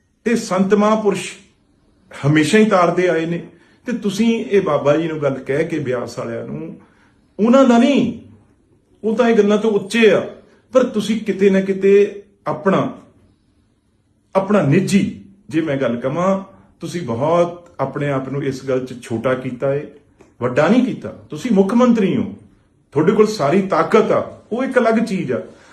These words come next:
ਪਰ ਜੇ ਇੱਕ ਮੁੱਖ ਮੰਤਰੀ ਕਿਸੇ ਗੱਲ ਤੇ, ਸੰਤ ਮਹਾਂਪੁਰਸ਼ਾਂ ਤੇ ਗੱਲ ਕਰਦਾ ਏ, ਤੇ ਮੈਂ ਸਮਝਦਾ,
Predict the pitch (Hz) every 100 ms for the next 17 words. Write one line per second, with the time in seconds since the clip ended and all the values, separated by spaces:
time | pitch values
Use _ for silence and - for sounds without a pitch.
0 | _ 254 220 262 208 151 196 220 247 277
1 | 269 226 208 185 156 - 151 95 - -
2 | - - - - 156 190 202 185 180 151
3 | - 131 123 120 110 110 104 113 131 180
4 | 190 175 135 127 143 143 143 139 135